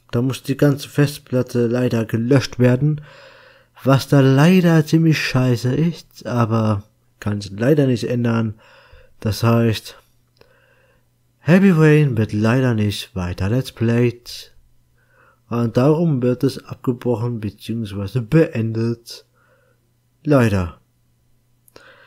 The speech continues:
Leider, tut mir leid. Viele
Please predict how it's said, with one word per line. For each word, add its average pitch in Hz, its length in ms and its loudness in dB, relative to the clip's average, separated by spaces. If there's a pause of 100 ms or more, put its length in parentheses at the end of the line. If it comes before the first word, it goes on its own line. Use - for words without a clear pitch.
(540)
Leider, 143 520 4
tut 208 280 2
mir 180 80 4
leid. 156 580 2 (1300)
Viele 156 760 4